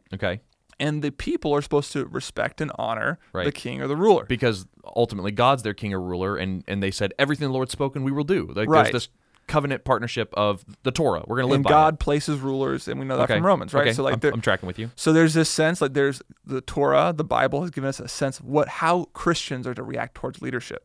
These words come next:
Speaker 1: Okay, yep.
Speaker 2: But one thing that millennials do, like, people like us,
Speaker 1: Like us.
Speaker 2: is that we see the political process
Speaker 1: Uh-huh.
Speaker 2: as it's happened over the course of the last two, couple of years.
Speaker 1: Oh, boy.
Speaker 2: We see the partisanship on both sides.
Speaker 1: Yep.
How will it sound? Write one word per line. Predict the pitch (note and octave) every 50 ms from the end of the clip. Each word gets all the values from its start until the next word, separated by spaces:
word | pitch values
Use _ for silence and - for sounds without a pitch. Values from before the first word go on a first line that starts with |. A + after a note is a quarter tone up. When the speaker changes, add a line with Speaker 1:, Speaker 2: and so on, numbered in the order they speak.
| -
Speaker 1:
Okay, | A2+ A2 - F#2+ D#2+
yep. | D#2+ E2+ E2+ - - _ _ _ _ _
Speaker 2:
But | - C#3
one | C#3 D#3 F3+ A3+ - G#3 A3+
thing | - - F#3+ F3+
that | D3 -
millennials | - C3 C3 C3+ D3 G3 C#4+ D#4+ F#3 C#3+ D3 C#3+
do, | C#3 - - - A#2+ C3 F3 F#3 - _ _ _ E3 D3+ D#3
like, | C3 C3 -
people | - C#3 - C3 C3
like | B2 B2+ - -
us, | C#3+ B2+ - F#2 - -
Speaker 1:
Like | F2
us. | E2 F2 G2 - - - - - - -
Speaker 2:
is | - D3 D3 C#3+ C3+
that | D3+ D3+ D3 - -
we | C#3+ D#3 E3+ G3 G3
see | - - - E3 D#3+ D#3 D3
the | C3+ - B2
political | - - - C3+ C3 C#3 D3+ D3+ - D#3 D3
process | D3 - - C3 A#2+ A2+ - - C3 B2+ D3+ E3 -
Speaker 1:
Uh-huh. | F#2+ -
Speaker 2:
as | C3+ B2+ -
it's | C3 B2+ -
happened | B2 B2 B2 - C#3 C3 A#2+
over | A#2+ -
the | C3 -
course | - - C3 -
of | - B2+ A#2
the | -
last | A2+ B2+ - - - _ _ _ -
two, | - C3+ C3 - - -
couple | - D#3 - D#3 D3+
of | B2+
years. | A#2+ A#2+ - - -
Speaker 1:
Oh, | - F#2 F#2 F2+
boy. | D#2 D#2+ E2 D#2+ D#2+ - -
Speaker 2:
We | - C#3
see | - E3 C#3
the | C3
partisanship | - - - D3+ D3+ E3 E3+ - - D3 D3 - C3+ B2+ -
on | - B2+ B2+
both | C#3+ - B2+ C#3+ -
sides. | - - - - - - - D3 - -
Speaker 1:
Yep. | G2 A2+ -